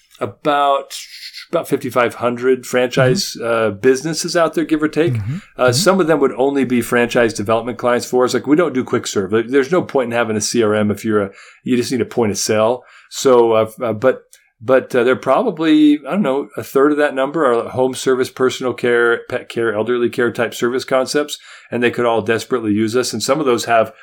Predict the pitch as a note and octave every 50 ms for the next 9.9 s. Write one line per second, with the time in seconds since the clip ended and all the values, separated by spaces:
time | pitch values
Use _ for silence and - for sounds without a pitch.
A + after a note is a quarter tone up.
0 | - - - _ - - - B2+ A#2+ A#2+ A#2+ - C3 C3+ C3+ A#2+ A2+ G#2 G2 G2+
1 | A#2 A#2 G2+ - - - - - - _ _ _ _ _ _ _ - A2 G#2 G2+
2 | G#2 A2 A2+ A2+ A2+ A2 A2+ G#2+ G#2+ G2+ - - - A2+ F#2+ - - C3 B2 G#2+
3 | - - - - - - C#3 C3 B2+ A2+ A#2 B2+ B2 A#2 B2+ B2 - - D3 C3
4 | - D3+ D3 F3+ G3+ F#3 E3+ D#3 C3+ C#3+ C3 - - D#3 D3+ D3 C3+ B2 A#2+ A2+
5 | - B2+ B2 - F#3+ G#3 F3+ - - C3+ B2 B2+ B2 - - B2 A#2+ B2 C3 B2
6 | A#2+ C3 C3 C3 C3 C3 B2+ C3 D3+ D3 - C#3 A#2 - D3 B2+ A2 - - B2
7 | B2+ A2 A#2 B2 C#3 C3+ - A2 G2+ G#2+ G2+ A2+ D#3+ F#3 F3+ C#3+ A#2 G#2+ G2+ -
8 | - - - _ - - - - - B2+ A2 G#2+ G#2 C3 D#3 D#3+ B2 B2+ C3+ C3+
9 | - C3+ C3+ C#3 C3 B2+ A2+ G2+ - A#2+ G2+ A2 A#2 G#2 G2 - -